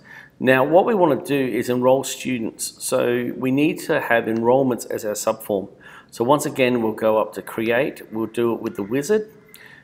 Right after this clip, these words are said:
but it's gonna be a little bit different this time. And we're just gonna bring the course I D across and click on next. We're gonna use the spreadsheet view, and we need to give it a name of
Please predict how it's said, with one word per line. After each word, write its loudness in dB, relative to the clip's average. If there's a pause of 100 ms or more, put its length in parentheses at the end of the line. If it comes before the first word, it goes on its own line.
(120)
but 8
it's 0
gonna 4
be 2
a 0
little 2
bit -2
different -4
this -6
time. -4 (100)
And 4
we're 4
just -2
gonna 4
bring 2
the 0
course 0
I 6
D 0
across -2 (680)
and -6
click -4
on 0
next. -6 (220)
We're 2
gonna 8
use 4
the -6
spreadsheet 0
view, -4 (1080)
and 4
we 2
need 4
to -4
give -2
it -6
a -2
name 0
of -10